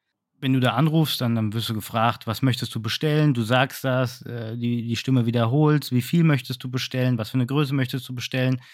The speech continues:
Und dann sagt dann noch die Stimme, „Ach, übrigens, ich hab das noch in zwei Farben im Angebot. Was hättest du denn gern? Beige oder braun?“ Dann sagst du auch noch die Farbe und, äh,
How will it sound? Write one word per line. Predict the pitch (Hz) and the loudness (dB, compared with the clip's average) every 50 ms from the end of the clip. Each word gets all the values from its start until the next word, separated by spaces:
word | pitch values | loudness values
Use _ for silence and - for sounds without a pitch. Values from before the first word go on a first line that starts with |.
| - - _ _ _ | -20 -20 _ _ _
Und | - 127 | -4 0
dann | 123 127 127 | 2 2 2
sagt | 135 139 127 - | 2 0 0 2
dann | 147 | 2
noch | 139 127 107 | 2 2 0
die | - 123 | -2 -4
Stimme, | - 143 135 135 - | 0 0 0 0 2
„Ach, | - 170 - | 0 -2 -2
übrigens, | 160 190 196 165 165 160 156 156 151 131 | 0 -2 0 0 0 0 0 0 0 0
ich | 139 117 147 | -2 -2 -4
hab | 147 - | -2 -2
das | 151 135 - | -4 0 0
noch | 147 135 | 0 0
in | 131 | 0
zwei | - - 127 120 | -2 -2 -4 -4
Farben | - - 131 139 151 147 | -2 -2 -2 0 2 0
im | 135 - | 0 0
Angebot. | 120 135 135 131 120 123 123 120 | 0 0 0 0 0 -2 -4 -2
Was | 117 107 - 175 | -4 -4 -2 -4
hättest | 170 - - - | -4 -4 -4 -4
du | 151 | -2
denn | 139 | 0
gern? | 123 127 135 135 139 127 123 | 0 2 2 2 2 2 2
Beige | 131 127 123 - - | 2 0 2 2 0
oder | 107 104 104 | -2 -4 -4
braun?“ | 113 117 135 156 160 160 156 151 - - - _ _ _ _ _ _ _ - | 0 2 2 4 4 4 2 0 -4 -18 -20 _ _ _ _ _ _ _ -8
Dann | 117 110 | -6 -4
sagst | 127 135 123 - | -4 -4 -4 -4
du | 131 | -2
auch | 127 | 0
noch | 123 120 117 | 0 0 0
die | - 127 | -2 -8
Farbe | - - 147 147 165 165 156 160 160 160 156 | -2 0 2 4 4 4 2 2 0 0 0
und, | - - 127 127 127 127 | -2 -4 -2 0 0 0
äh, | 123 127 127 127 127 | 0 0 0 0 0